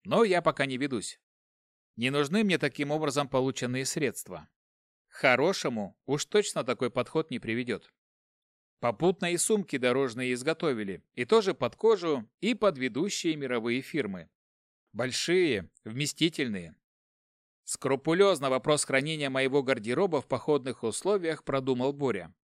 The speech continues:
Все сложено и упаковано сознанием дела.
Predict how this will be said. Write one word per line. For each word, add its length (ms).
Все 300
сложено 640
и 160
упаковано 680
сознанием 640
дела. 340